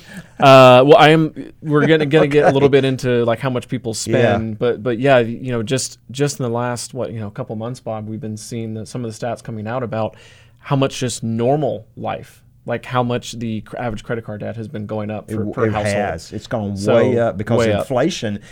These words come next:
Speaker 2: people didn't quit spending money. They just put it on the card
Speaker 1: Right.
Speaker 2: and just kept going.
Speaker 1: Yep. And it, it adds up. I mean, they, like the Bible says, little by little, right?
Speaker 2: Yeah. Yep.
Speaker 1: So, so those just, uh, some, some of those initial stats. The, the top end estimate, though, Bob, for twenty twenty-two is nine hundred and sixty billion dollars.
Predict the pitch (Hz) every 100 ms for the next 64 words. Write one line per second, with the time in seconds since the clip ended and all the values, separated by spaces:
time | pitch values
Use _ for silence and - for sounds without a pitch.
0 | - - 147 127 135 135 131 147 - 143
1 | 127 120 135 139 95 95 - 120 113 113
2 | 117 139 165 196 185 104 98 - 131 123
3 | 156 202 - - 113 113 - 117 117 120
4 | - 117 117 123 120 175 - - 113 110
5 | 110 107 107 107 117 117 113 151 127 110
6 | 113 123 123 151 127 - 107 95 104 -
7 | _ - - 85 82 120 123 113 107 -
8 | - - _ - 139 147 139 147 - 147
9 | 127 - 131 - 143 131 117 123 117 120
10 | - 123 120 - 127 120 117 123 120 -
11 | 151 185 165 101 139 - 165 160 170 165
12 | 170 170 120 143 139 - 127 117 - 135
13 | 123 95 113 113 113 127 131 113 127 120
14 | - 113 107 - 139 - 117 107 101 -
15 | 107 101 104 110 143 - -